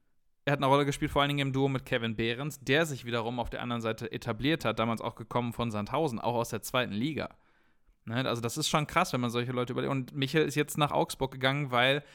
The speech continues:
die Perspektive eben doch nicht genug ist und weil Union höhere Ansprüche hat. Und das ist auch was Beeindruckendes.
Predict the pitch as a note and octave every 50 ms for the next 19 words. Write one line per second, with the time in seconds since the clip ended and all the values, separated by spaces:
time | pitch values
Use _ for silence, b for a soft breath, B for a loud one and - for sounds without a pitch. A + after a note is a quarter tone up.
0 | B B B B - B2+ - C#3 C3 C3+ C#3+ C3+ C3 - C#3+ C#3 D3 - B2 B2+
1 | B2 B2+ A#2+ B2 B2+ - - C3 A#2 A2+ A#2 A2+ - C3 D3 D3 - - C3+ A#2
2 | A#2 A2+ A#2+ A#2+ - B2+ A#2+ A2 A2 A#2 A#2+ A#2+ A#2+ A2+ A2+ A2 A#2 A#2+ G#2+ G#2
3 | - G2+ A#2+ B2+ - - A#2+ - - F#2 F2 - - - b b b b b b
4 | b b b b b b _ - B2+ C3+ C3+ D3+ D3+ D#3 D3+ C#3 D3+ D3 C#3 -
5 | G#2+ G2+ A#2+ C#3 D3 B2+ G#2+ - - E2+ D#2+ - - -